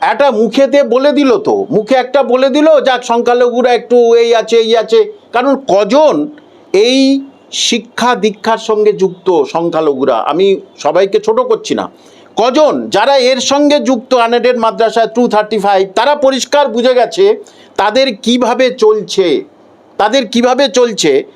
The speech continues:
আজকে তারা এখানে যাচ্ছে, ওখানে যাচ্ছে। মু-, মুখ্যমন্ত্রীর তো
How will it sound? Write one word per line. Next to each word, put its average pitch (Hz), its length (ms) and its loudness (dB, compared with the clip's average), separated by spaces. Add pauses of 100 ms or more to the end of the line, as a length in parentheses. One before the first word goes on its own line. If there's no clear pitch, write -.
(300)
আজকে 185 420 -2
তারা 247 340 0
এখানে 233 420 0
যাচ্ছে, 247 360 0
ওখানে 233 400 0
যাচ্ছে। 240 400 0
মু-, 214 200 0 (140)
মুখ্যমন্ত্রীর 240 880 -2 (380)
তো 226 380 2